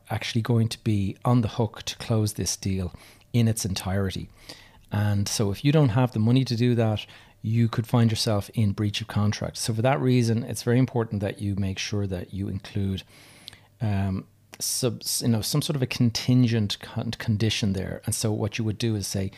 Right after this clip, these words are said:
"Subject to finance," or "Subject to," you know, whatever it is, "subject to due diligence," or "subject to finance" is the, probably the best one, because if you're unable to secure finance to complete the deal,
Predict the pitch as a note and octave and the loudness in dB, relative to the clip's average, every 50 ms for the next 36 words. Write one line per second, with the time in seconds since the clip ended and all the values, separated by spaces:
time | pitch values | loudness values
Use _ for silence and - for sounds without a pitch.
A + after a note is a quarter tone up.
0 | - - - - - - - C#3 C3 - - C3 A#2 - A#2 - - A#2+ A2+ A2+ | -14 -20 -18 -14 -8 -4 0 0 0 0 -2 -4 -4 -4 -4 -2 0 2 4 4
1 | A2+ A2+ A2+ A2 G#2+ G#2 - - - - - - - - - - - - - A#2+ | 4 4 4 4 2 0 -2 -6 -10 -14 -20 -20 -20 -20 -20 -20 -16 -8 -2 0
2 | A#2 A2+ A2 G#2+ G#2+ A2 - - - - - - - A#2+ A2 G#2+ - A2 G2 - | 2 2 2 2 0 -2 -2 -4 -6 -4 -2 -2 -2 -2 -2 0 -2 -2 -2 -2
3 | - - - - - - - G#2+ G2 F#2+ F#2+ A2 - G2+ F#2+ F2 E2+ F2+ G2 F#2+ | -4 -8 -8 -6 -6 -4 -2 -2 -2 -2 -2 -4 -4 -4 -6 -4 -4 -4 -4 -4
4 | G2 G2 G2+ F2+ F2 F2+ F2 E2+ - - A#2+ G#2+ - A2 - - G#2 F#2+ - G#2+ | -2 -4 -4 -4 -4 -4 -4 -4 -2 -2 -2 -2 -4 -4 -4 -4 -4 -2 -2 -2
5 | F#2+ F2 G#2 G2 F#2+ G2 F2+ - F#2+ F2+ - - G#2 G2 - - A2 F#2 F#2+ - | -2 -2 -2 -2 -2 -2 -2 -2 -2 -2 -4 -4 -6 -4 -4 -4 -4 -4 -4 -4
6 | F#2+ - - - - - - - G2+ F2+ F2 - - - - - - - - - | -6 -6 -6 -6 -6 -6 -4 -2 -2 -4 -4 -8 -12 -20 -20 -20 -20 -20 -20 -20
7 | - - - - G#2+ G#2+ A2 A2 G#2+ G#2+ G#2+ - - G2 F#2 - - - - A#2 | -20 -8 -4 0 0 2 2 2 2 2 0 0 -2 -4 -6 -6 -8 -6 -4 -4
8 | G#2 - - - - G2 - A2 G#2+ G#2 - - - G#2 F#2+ F#2 - - A2 G2 | -4 -4 -6 -10 -8 -4 0 0 2 0 0 -2 -4 -4 -4 -4 -4 -4 -6 -6
9 | F#2 - - - - - - - A2 A#2+ C3 C3 A#2+ A#2+ A#2 A#2 A2+ G#2 G#2+ G2+ | -6 -8 -12 -16 -20 -18 -10 -4 2 4 6 6 6 6 6 6 6 4 2 0
10 | - - - - G#2 - - G2+ F#2+ F#2 - - B2 A#2 A#2 A2+ A2+ A2 G#2 - | -2 -2 -6 -6 -6 -6 -4 -4 -4 -4 -2 2 4 6 6 6 6 4 4 0
11 | - - - G2 - - G#2 G2+ G2+ - - - C#3+ D#3 D#3 - A2 - B2 A#2+ | -2 -4 -8 -8 -6 -4 -4 -4 -4 -4 -2 0 0 0 0 0 0 2 4 4
12 | A#2 A2 G#2+ | 4 2 2